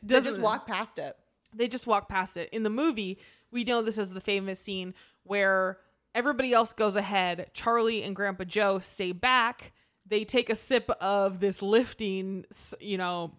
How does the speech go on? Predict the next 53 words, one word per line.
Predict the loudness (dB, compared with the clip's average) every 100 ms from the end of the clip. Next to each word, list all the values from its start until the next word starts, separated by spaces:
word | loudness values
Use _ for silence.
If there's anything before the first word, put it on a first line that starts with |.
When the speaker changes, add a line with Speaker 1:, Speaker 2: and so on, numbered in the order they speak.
| _
Speaker 2:
soda | -2 0 2 -2
stuff, | -4 -2 0 -2 -4 _ _ _ -4
and | 2
they | 0
float | 0 2 6 6
up | 4 2
to | -2
the |
top | 6 6 6
of | -2
this | -2 0
room | 0 0
with | 0
all | 0 0
the | 4
bubbles. | 4 4 0 -4 -8 -16 _ _ -2
They | 0
almost | 0 -2 -2
get, | -2 -2 -4 _ _
you | -6
know, | -4 -4
shredded | -4 2 6 6 8
by | 6 6
the | 4
giant | 4 4 0 -4
fan, | 0 0 0 -2
and | -2 -4
to | -4
get | -4 0
Speaker 1:
<laughs> | 2 4
Speaker 2:
down, | 6 4 2
they | 0
have | 2 0 0
to |
burp. | -10 -2 -2 -4 -12 _ _ _ -20 _
So, | -4 2 4 6 4 2 -6 _ _ _ _ _
yeah, | 0 0
so | 2 0
that | 4 6 6
whole | 2 -2
thing | 0 0 2
where | 2
they | 2
actually | 0 -2 -8 -4
do | 0 0
it | -2
is | -6 -8 -2
added. | 0 0 -2 -10 -8
Speaker 1:
Mm-hmm. | -6 -4
Speaker 2:
And | 2
I | 2
was | 4
like | 0 -2